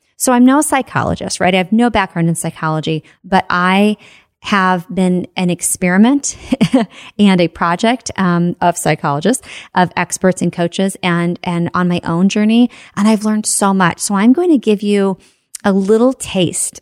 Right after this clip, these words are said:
of what this looks like from my vantage point. And I invite you to research this more. Just do some searches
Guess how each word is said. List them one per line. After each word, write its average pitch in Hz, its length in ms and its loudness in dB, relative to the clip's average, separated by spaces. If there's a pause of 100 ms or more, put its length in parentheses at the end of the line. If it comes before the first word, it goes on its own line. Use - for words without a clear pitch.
of 175 380 0 (280)
what 185 320 -2
this 190 240 -2
looks - 240 -8
like 180 240 -2
from 175 280 -2
my 160 220 -2
vantage 233 400 2
point. 254 300 0 (160)
And 220 120 2
I 226 60 2
invite 220 380 2
you 269 160 0
to 202 400 0 (240)
research 196 560 0
this - 260 -6
more. 160 320 -6 (240)
Just 185 380 -4
do 233 240 4
some 226 260 0
searches 202 400 -4